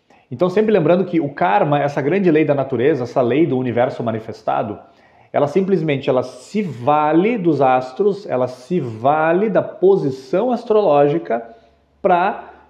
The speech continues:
justamente retornar pra nós através de um karma positivo ou negativo,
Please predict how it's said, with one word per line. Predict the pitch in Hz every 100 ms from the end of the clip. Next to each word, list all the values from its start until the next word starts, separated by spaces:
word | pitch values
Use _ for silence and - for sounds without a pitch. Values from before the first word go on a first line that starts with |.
| _
justamente | 147 165 196 180 151 156
retornar | 147 156 180 175 143 135
pra | 165
nós | 151 151 175
através | 156 - 117 120 131
de | 120
um | 127
karma | 127 117 110 110
positivo | - 117 110 110 120 113 120 180
ou | -
negativo, | 156 156 180 180 151 143 175 214